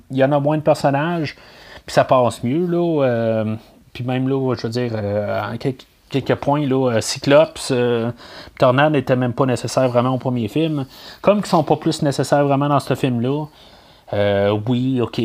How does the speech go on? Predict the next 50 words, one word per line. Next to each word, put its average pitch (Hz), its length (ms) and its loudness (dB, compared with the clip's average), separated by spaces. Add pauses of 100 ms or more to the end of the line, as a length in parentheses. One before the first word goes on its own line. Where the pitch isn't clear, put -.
Cyclops, 113 460 -2
c'est, 110 280 0
c'est, 107 220 -6
c'est - 300 -4
le 135 60 0
blanc, 139 220 0 (160)
la, 135 160 -2
euh, 113 320 0
le 113 120 -2
chum 151 240 0
à, 120 380 -2 (300)
à 120 80 -2
Jean 147 220 -2
Grey, 156 220 -2
tout 156 120 -2
ça, 220 240 -2
mais, 147 300 -4 (800)
tu - 100 -6
sais, 180 80 4
c'est, 135 380 0 (260)
il 139 60 -2
y - 20 0
a - 20 0
des 160 140 2
moyens 151 440 0
de - 40 -6
condenser 127 500 0
des 123 140 -2
personnages, 117 640 -4
tout 107 140 -4
ça. - 160 -6 (120)
Fait 117 220 -6
que, 135 120 -2
euh, 131 200 0
ça 151 160 0
reste 190 220 -2
quand 180 140 0
même, 202 300 -2
euh, 131 240 -2 (320)
plus, - 320 -2
euh, 131 300 2
comme 165 160 -2
je 143 80 -6
disais 147 160 -2
au 160 100 2
début, 147 320 -2 (460)
c'est - 400 -2
le, 165 240 4
le, 117 280 0
le, 120 140 -6